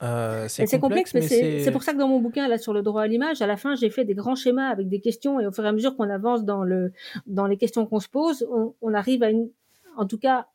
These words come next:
Speaker 2: un axe de réponse. Parce qu'il y a plein de subtilités, mais c'est vraiment arriver à se poser les questions dans le bon ordre qui est le plus difficile.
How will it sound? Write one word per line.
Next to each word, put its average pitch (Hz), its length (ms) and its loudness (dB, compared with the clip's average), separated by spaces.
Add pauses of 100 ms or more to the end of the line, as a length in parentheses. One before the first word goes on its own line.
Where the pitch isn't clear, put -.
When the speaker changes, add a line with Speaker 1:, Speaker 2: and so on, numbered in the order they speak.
(240)
Speaker 2:
un 220 180 2
axe - 420 -4
de 196 140 0
réponse. 208 540 -2 (600)
Parce 185 100 -4
qu'il - 80 -4
y - 20 -2
a 180 40 -4
plein 202 160 0
de 196 40 0
subtilités, 208 580 0
mais 190 420 -2 (420)
c'est 190 580 -2
vraiment 226 360 0
arriver 214 380 0
à 233 80 0
se - 80 -14
poser 233 180 4
les 226 80 2
questions 240 240 0
dans 220 120 2
le 202 60 2
bon 226 200 2
ordre 208 260 -2
qui 202 120 -4
est - 20 2
le 190 60 -4
plus 214 100 0
difficile. 190 480 -2